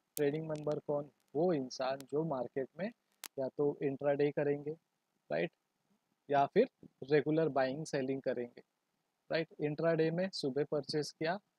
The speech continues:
मार्केट बंद होने से पहले हमें वो सेल करना है। नॉर्मल ट्रेडिंग क्या होती है?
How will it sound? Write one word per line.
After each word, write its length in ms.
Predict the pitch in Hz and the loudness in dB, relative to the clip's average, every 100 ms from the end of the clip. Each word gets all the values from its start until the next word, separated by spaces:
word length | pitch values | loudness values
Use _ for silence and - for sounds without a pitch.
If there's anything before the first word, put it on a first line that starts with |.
| _ - | _ -2
मार्केट 340 | 139 139 156 | -2 2 0
बंद 320 | 139 139 160 | 2 -2 0
होने 200 | 143 135 | -4 -4
से 140 | 135 143 | -4 -4
पहले 260 | - 127 | -4 -2
हमें 260 | 156 135 139 | -2 -4 -6
वो 140 | 151 | -4
सेल 280 | 196 - 127 | -4 -2 -4
करना 300 | 120 139 - | -4 -12 -14
है। 160 | - - | -20 -6
नॉर्मल 360 | 131 131 151 165 | -4 -2 -4 -4
ट्रेडिंग 380 | 156 143 156 | 0 0 -2
क्या 140 | 156 160 | -6 -6
होती 300 | 151 143 151 | -6 -6 -6
है? 120 | 151 | -6